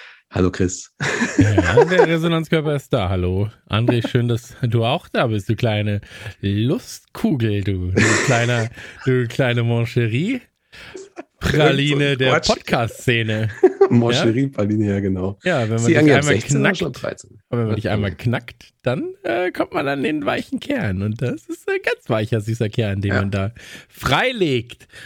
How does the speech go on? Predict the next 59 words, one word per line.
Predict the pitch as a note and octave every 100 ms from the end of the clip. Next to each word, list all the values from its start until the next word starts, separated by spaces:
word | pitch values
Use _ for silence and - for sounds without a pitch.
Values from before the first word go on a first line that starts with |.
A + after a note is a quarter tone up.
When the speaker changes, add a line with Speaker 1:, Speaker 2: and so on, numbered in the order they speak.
| -
Speaker 2:
Und, | C3+ A#2+
Speaker 1:
Das | G2+
ist | B2 A2+
Speaker 2:
ähm, | G#2+
Speaker 1:
auch | G#2+ G#2
ein | G2+ -
Outtake | D3 G3 - D#2+ -
hier | E2
eigentlich, | D#2+ - -
ne? | D#3+
Also | C#3+ B2+
es | D#3+ -
ist, | -
ich | A#2
glaube, | A#2 C#3 C#3
der | A#2+
weiche | A2 A#2+ A#2+
Kern | - G#2
ist | C3 -
das | G#2+ -
Outtake | A2+ - - -
hier. | C#2+ -
Speaker 2:
Ich | - B2
bin | F3
Speaker 1:
Wir | D#3+
haben |
Speaker 2:
ganz | A2 A2
Speaker 1:
ja |
Speaker 2:
ehr-, | G2+
Speaker 1:
gerade | F#2+
schon, | A#2+
ne? | C3 C#3+ -
Speaker 2:
ja, | F3+
ich, | F3+ -
ich, | D#3+
ich | D3+ C#3
bin, | D3 C3+
ich | C#3+
bin | D#3+
ganz | D3
ehrlich, | B2+ C3+ A#2+
ich | A#2
glaube, | C#3+
der | C3+
ganze | A#2+ A#2+
Podcast | - D3+ - A#2+ G#2
ist | G2+ -
seit | G2+
sechzig | A2+ A2+ -
Folgen | - A#2 G#2 F#2+
Outtake. | - G#2 - B2 -
Speaker 1:
<laughs> | C#3 - - B2 A2+ -
Speaker 2:
Also | B2 C#3+ C3+
irgendwann | E3+ F3 D#3+
fangen | - F#3 D3+
wir | B2+
halt | D3+
an, | C#3 D3+
irgendwie | B2+ C#3+ - D3 C3